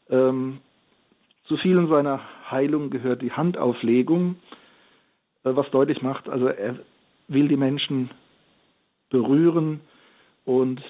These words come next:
dadurch heilen. Und das hatte dann auch die, die umgekehrte Re-, äh, Be-, Reaktion vieler Menschen. Sie wollten ihn berühren. Denken wir an die blutflüssige Fla-, Frau oder andere, die einfach nur sein Gewand ba-,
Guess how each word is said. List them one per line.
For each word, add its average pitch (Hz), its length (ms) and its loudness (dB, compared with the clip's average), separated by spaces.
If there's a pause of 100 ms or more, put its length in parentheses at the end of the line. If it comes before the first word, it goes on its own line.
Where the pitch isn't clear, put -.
(160)
dadurch 120 460 -4
heilen. 156 520 2 (1200)
Und 117 80 -6
das 117 100 -6
hatte 139 200 0
dann 127 140 -2
auch 123 160 -8
die, 120 300 -2
die 156 80 -8
umgekehrte 135 840 0 (420)
Re-, 131 400 -2
äh, - 20 -2
Be-, 117 260 -6 (220)
Reaktion 135 680 -2
vieler 143 240 2
Menschen. 135 460 -4
Sie 151 160 0
wollten 139 280 2
ihn 175 280 -2
berühren. 151 640 0 (540)
Denken 143 200 -6
wir 131 80 -2
an 123 60 0
die 120 80 2
blutflüssige 131 680 -2
Fla-, 123 400 0
Frau 143 440 0 (500)
oder 127 380 -4
andere, 151 380 0
die 139 140 -6
einfach 139 340 -6 (160)
nur 170 260 4
sein 160 200 -2
Gewand 151 420 -2
ba-, 131 240 -4